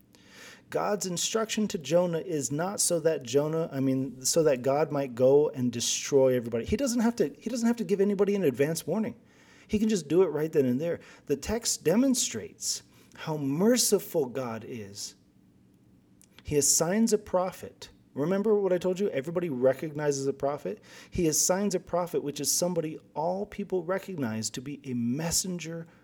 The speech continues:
of the divine realm. This is not a modern day story where a priest or a deacon like me in my collar goes and stands on the street corner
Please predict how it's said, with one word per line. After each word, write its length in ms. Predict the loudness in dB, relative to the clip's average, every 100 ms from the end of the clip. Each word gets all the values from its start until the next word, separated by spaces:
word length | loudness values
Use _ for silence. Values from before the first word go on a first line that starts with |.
| _ _ -10
of 160 | -4
the 100 | -4
divine 580 | -2 -2 -2 -2 -2 -2
realm. 420 | -2 -6 -6 -12 -18 -20 _ _
This 160 | -2 2
is 140 | 2
not 240 | 2 0 -2
a 40 |
modern 540 | -2 -2 -2 2 2 2
day 140 | -2
story 420 | -4 2 4 4
where 280 | 4 2 2
a 100 | -2
priest 580 | -10 0 2 2 0 0
or 140 | 4 4
a 40 |
deacon 400 | 2 -2 0 0
like 260 | 2 0 -2
me 220 | -2 -2
in 180 | 2 2
my 140 | 2
collar 460 | 0 4 6 4 0 -10 -20 -4
goes 240 | 2 2 2
and 140 | 0
stands 380 | 4 4 6 4
on 100 | 2
the 80 | 0
street 260 | -2 -4
corner 340 | 0 0 0